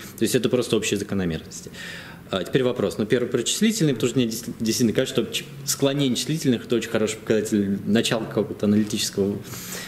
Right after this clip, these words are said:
э, влияния в языке. И, э, в-, второй вопрос.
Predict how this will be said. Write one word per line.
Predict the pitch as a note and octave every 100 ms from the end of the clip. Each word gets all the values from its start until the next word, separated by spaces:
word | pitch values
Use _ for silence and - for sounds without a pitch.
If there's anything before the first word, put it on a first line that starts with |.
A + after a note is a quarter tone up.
| - -
э, | - F#2 F#2
влияния | G2 A#2 A#2 G#2+ G2+
в | G2
языке. | G#2+ G#2+ A2 G#2 - -
И, | C3 B2+ B2 A#2 - - -
э, | - A2 G2+ G2+ - - -
в-, | - - - - - -
второй | - B2 G#2
вопрос. | F2+ G2 D3+ G3 -